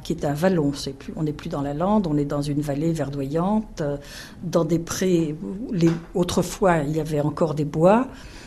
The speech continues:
Euh, et c'est donc une coutume de mai, parce que c'est la saison où ce pays-là est le mieux mis en valeur, où il est, où il se, s'exprime, enfin, où il se, il est donné, il se donne dans ce,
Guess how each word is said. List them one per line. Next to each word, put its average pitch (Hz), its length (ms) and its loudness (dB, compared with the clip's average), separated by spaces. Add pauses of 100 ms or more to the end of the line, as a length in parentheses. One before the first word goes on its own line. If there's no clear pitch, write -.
(300)
Euh, 170 280 -2 (640)
et 226 220 10
c'est 180 220 2
donc 185 240 0
une 180 80 -4
coutume 208 340 2
de 214 120 10
mai, 190 360 6 (800)
parce - 180 0
que 214 120 6
c'est 180 160 4
la 156 100 4
saison 180 680 2
où 165 100 -2
ce - 200 0
pays-là 165 640 2
est 156 80 2
le 147 280 -2
mieux 180 480 4 (800)
mis 190 280 12
en 185 80 6
valeur, 170 480 6
où 165 140 4
il 170 160 6
est, 185 340 6 (320)
où 208 100 4
il 180 100 4
se, - 180 4
s'exprime, 165 680 0
enfin, 165 280 -6
où 160 80 -2
il 160 100 -6
se, - 180 -6 (240)
il 185 200 -2
est 160 80 2
donné, 214 480 8 (480)
il 165 100 -2
se - 140 0
donne 175 400 2
dans 196 160 6
ce, 196 240 -4